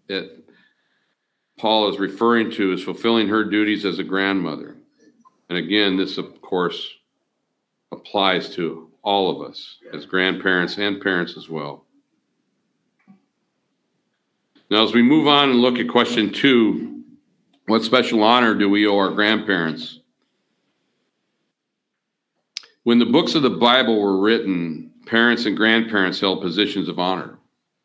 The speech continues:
Children were expected to revere their elders and learn from them. It was an expectation. It was part of the culture. And we know that when the Lord God introduced the law to the Israelite, uh, nation,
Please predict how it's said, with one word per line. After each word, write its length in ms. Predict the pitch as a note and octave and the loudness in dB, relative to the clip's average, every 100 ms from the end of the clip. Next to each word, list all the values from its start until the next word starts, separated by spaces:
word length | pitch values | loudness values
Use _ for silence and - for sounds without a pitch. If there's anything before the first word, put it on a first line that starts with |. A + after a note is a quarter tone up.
| _ _ _ _ | _ _ _ _
Children 440 | - A#2+ A#2+ A#2 A2+ | -2 2 4 2 4
were 180 | A2 | 2
expected 560 | G#2+ - A#2+ B2 A#2+ G2+ | 0 0 0 2 0 0
to 320 | G#2+ F2+ - - | 0 -2 -6 -2
revere 440 | A#2 F#2+ A2+ B2+ B2 | 0 2 4 4 4
their 220 | A2+ A2 | 4 4
elders 340 | B2 B2+ G2 | 2 2 0
and 160 | G#2+ G#2 | 0 0
learn 280 | G#2+ B2+ A#2 | 2 0 -2
from 200 | E2+ D2+ | -6 -8
them. 220 | B1 - _ _ _ _ _ _ _ | -10 -18 _ _ _ _ _ _ _
It 80 | G#2 | -6
was 120 | G2 | 0
an 100 | A2+ | 2
expectation. 840 | A2+ A2+ A2+ - A2+ C3 - - _ _ _ _ - | 0 0 -4 -2 -2 -2 -6 -16 _ _ _ _ -4
It 40 | |
was 120 | G#2+ G2 | -2 0
part 260 | A2+ A2+ | 2 2
of 60 | G#2+ | 0
the 100 | G2 | -2
culture. 520 | G#2 A#2+ - - - _ _ _ _ _ _ _ _ _ F#2+ | -2 -2 -6 -16 -18 _ _ _ _ _ _ _ _ _ 0
And 80 | |
we 80 | A2+ | 2
know 180 | B2 C3 | 4 4
that 80 | C3 | 4
when 140 | B2+ | 4
the 60 | A#2+ | 4
Lord 340 | A#2+ B2 A#2+ | 4 4 2
God 220 | B2 A#2+ | 2 2
introduced 420 | A#2+ A#2+ A#2 A#2+ A#2+ | 2 2 2 0 0
the 80 | |
law 320 | G#2+ A2+ A#2+ A#2+ | 0 2 4 2
to 60 | |
the 180 | A2 A2+ | 0 0
Israelite, 560 | G#2 A2+ G#2 G2 F#2+ - - - _ _ - | 0 -2 0 0 -2 -6 -20 -20 _ _ -8
uh, 180 | F#2+ F#2 | -6 -2
nation, 720 | G#2+ B2+ A#2+ G2+ D#2 - | 0 0 0 -4 -6 -8